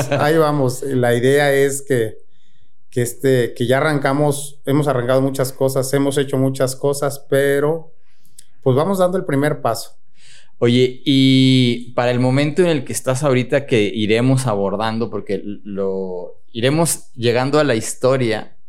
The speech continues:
Speaker 2: eh, que acabas de realizar, la hazaña que acabas de realizar hace poco, pero lo iremos llevando poco a poco para que la gente vaya entendiendo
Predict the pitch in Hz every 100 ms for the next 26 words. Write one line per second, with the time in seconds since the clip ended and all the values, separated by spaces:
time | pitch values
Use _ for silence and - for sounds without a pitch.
0 | - - - - - - 98 95 95 95
1 | 101 113 127 117 117 104 95 92 - 95
2 | 104 - 101 95 - 107 123 139 127 -
3 | - 104 95 107 110 104 95 87 95 101
4 | 98 101 123 120 104 110 104 113 110 113
5 | 123 135 139 135 - 101 107 107 113 120
6 | 127 120 123 - 120 - 104 98 95 98
7 | 90 95 107 104 117 110 120 123 123 117
8 | 117 147 160 151 139 135